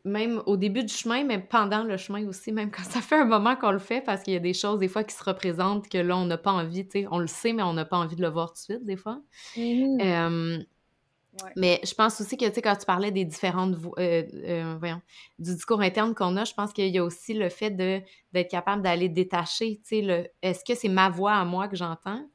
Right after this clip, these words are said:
Speaker 1: Est-ce que c'est vraiment ça que je pense de moi ?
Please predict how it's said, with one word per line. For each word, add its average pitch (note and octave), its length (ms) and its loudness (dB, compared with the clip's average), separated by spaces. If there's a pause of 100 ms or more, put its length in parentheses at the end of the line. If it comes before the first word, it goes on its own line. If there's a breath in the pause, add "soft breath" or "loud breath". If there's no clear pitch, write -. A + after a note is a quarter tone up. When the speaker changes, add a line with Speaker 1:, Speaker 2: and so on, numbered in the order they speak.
(540)
Speaker 1:
Est-ce F#3 140 -2
que B3 80 4
c'est A#3+ 140 0
vraiment G3 400 4
ça C#4 200 0
que A#3 160 0
je E3 80 -8
pense G3+ 300 -2
de F3 100 -2
moi ? F3 300 -2